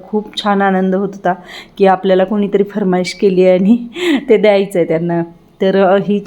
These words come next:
छान अशी रेसिपी मी तयार करत आहे. आता सोडा घातला आहे,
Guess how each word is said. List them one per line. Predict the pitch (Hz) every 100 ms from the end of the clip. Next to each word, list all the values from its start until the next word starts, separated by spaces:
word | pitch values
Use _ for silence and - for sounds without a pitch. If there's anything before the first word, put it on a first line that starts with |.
| -
छान | 208
अशी | 196 196 214
रेसिपी | 202 202 214 185
मी | 190 185
तयार | 190 175
करत | 180 196 185
आहे. | 190 190 190
आता | 170 170 -
सोडा | - 208 180 190
घातला | 214 214 185
आहे, | 214